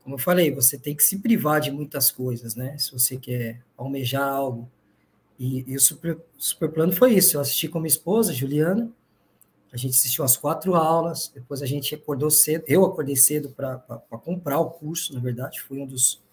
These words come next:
dos primeiros lá. E, e assim, é, é, é interessante, o conteúdo é, é, é, é muito rico, né? É muito, muito diferenciado.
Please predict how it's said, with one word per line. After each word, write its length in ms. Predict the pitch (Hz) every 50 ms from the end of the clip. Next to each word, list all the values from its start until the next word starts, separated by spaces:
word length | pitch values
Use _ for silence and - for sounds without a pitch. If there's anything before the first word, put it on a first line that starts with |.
| _ _
dos 120 | - -
primeiros 480 | - - 147 135 135 135 139 139 147 123
lá. 300 | 123 110 - 202 214 - - _ _ _ _ _ _ _ _ _ _ - - _ _ -
E, 520 | 156 151 139 139 143 139 135 139 135 127 123 - _ _ _ _ _ _ _ _ _ _ _ _ _ _ _ _ _ _ _ _ _ _ - - _ -
e 100 | 135 139
assim, 420 | 151 156 - - 147 127 117 117 - _ _ _ _ _ _ _ _ -
é, 200 | 120 120 120 117 -
é, 400 | - 135 135 131 127 131 - - _ _ _ _ _ _ _ _ _ _ _ _ - _ _ _ -
é 60 | -
interessante, 760 | 131 135 - 190 233 254 247 - 226 262 269 240 - - 165
o 160 | 165 160 143 123
conteúdo 720 | - 156 156 156 - 165 156 143 147 170 202 202 262 262
é, 80 | 240 214
é, 420 | - - 180 160 160 156 160 160
é, 120 | 160 - -
é 100 | 170 165
muito 320 | 165 170 190 - - 226
rico, 400 | 196 - - 160 165 165 - _ _ _ -
né? 320 | 123 127 131 127 120 117
É 20 |
muito, 720 | 117 113 120 131 131 127 - 160 156 156 151 143 135 123 123 123 - _ _ _ _ -
muito 160 | - 143 - -
diferenciado. 760 | 143 123 - 151 160 147 - - - 147 127 127 120 117